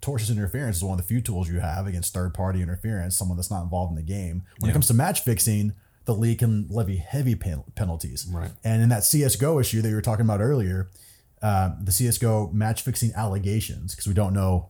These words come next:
Speaker 1: what's actually happened.
Speaker 2: Right.
Speaker 1: They can,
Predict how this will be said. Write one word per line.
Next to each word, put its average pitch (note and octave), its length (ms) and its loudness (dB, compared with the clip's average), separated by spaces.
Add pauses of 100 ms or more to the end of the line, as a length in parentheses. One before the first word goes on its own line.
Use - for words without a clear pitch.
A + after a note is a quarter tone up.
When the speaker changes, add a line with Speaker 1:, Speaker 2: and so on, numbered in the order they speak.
Speaker 1:
what's G2 140 0
actually F#2 300 0
happened. F#2+ 300 2
Speaker 2:
Right. E2+ 220 -2 (1160)
Speaker 1:
They A#2+ 160 4
can, B2+ 220 2